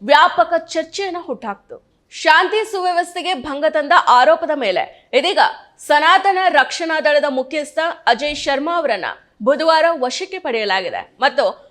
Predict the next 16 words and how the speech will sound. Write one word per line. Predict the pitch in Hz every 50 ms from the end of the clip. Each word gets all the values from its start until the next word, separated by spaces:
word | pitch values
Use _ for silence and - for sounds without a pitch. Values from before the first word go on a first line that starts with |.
| _ _ -
ಅವರ | - 269 285 294 294 285 -
ಕುಟುಂಬಕ್ಕೆ | 302 254 - 370 349 339 339 349 349 359 359
ಮಾಹಿತಿನ | 320 294 277 277 294 320 339 339 339 339 339 320 330
ನೀಡಲಾಗಿದೆ | 311 285 294 330 381 339 370 359 339 320 247 247
ಅಂತ | 226 220 220 - 185 156 - - - _ _ _
ಉಪ | - 262 269 -
ಪೊಲೀಸ್ | 339 339 349 339 339 302 339 - - - -
ಆಯುಕ್ತ | 269 277 277 285 277 - - 320 330 330
ಗೌರವ್ | 285 226 240 254 247 269 294 294 294
ಬನ್ಸ್ವಾಲ್ | 208 220 247 262 277 - - 349 339 330 294
ಅವರು | 262 254 302
ಹೇಳಿದ್ದಾರೆ. | 330 302 269 208 175 - 180 165 - 76 - _ _ _ _ _ _ -
ಅಲ್ಲದೆ, | 233 254 294 311 294 214 - - - - - _ - 214
ದೇವಸ್ಥಾನಗಳಿಂದ | 269 277 311 330 339 339 - 349 330 330 320 302 311 302 294 294 302 330 349 359
ಸಾಯಿಬಾಬಾ | - - 277 254 254 277 285 254 294 285 285 294
ಮೂರ್ತಿಗಳನ್ನ | 285 262 277 285 277 285 269 277 277 285 277